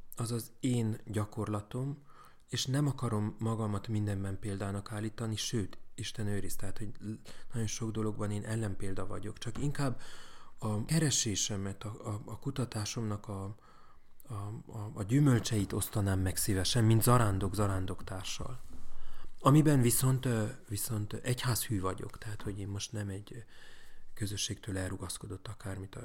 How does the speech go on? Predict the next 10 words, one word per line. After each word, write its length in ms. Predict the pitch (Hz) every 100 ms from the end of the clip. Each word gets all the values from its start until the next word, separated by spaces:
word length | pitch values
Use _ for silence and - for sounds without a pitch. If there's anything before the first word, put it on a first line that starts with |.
| 117
fogok 400 | - - 104 101
mondani 380 | 107 104 104 98
így 120 | 101
ezekkel 420 | 98 - - 110
kapcsolatban. 760 | - 113 - 110 113 113 123 123 - - - - - - - - - - - - -
A 360 | - 120 107 107 104 98 - - - - - - - - - - -
gyóntatót, 1040 | 117 185 247 131 110 - 98 101 - - - - - -
mm, 380 | 113 113 104 101
megválaszthatjuk. 1300 | 113 104 104 92 90 - - 110 - - - - - - - - - - -
Sőt, 600 | - - - 156 - -